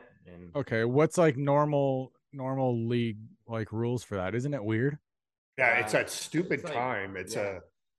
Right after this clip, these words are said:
Speaker 2: It's
Speaker 3: seven
Speaker 2: like
Speaker 3: minutes, I
Speaker 1: Seven
Speaker 3: think.
Speaker 1: minutes, three on three in regular season, and then it's five on five in playoffs.
Speaker 3: Right.
Speaker 2: Yeah, why don't they, like, after your seven minutes or whatever, do a shootout?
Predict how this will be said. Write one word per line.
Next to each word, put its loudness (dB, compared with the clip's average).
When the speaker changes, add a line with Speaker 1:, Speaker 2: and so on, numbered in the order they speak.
Speaker 2:
It's -6
Speaker 3:
seven 6
Speaker 2:
like -8
Speaker 3:
minutes, -12
I -4
Speaker 1:
Seven -2
Speaker 3:
think. -2
Speaker 1:
minutes, -8
three -6
on -8
three -10
in -10
regular -8
season, -12
and -10
then -12
it's -18
five -12
on -16
five -16
in -20
playoffs. -20
Speaker 3:
Right. -10
Speaker 2:
Yeah, 0
why 2
don't 0
they, 4
like, 0
after -4
your -2
seven -6
minutes -6
or -2
whatever, -2
do -2
a 0
shootout? -2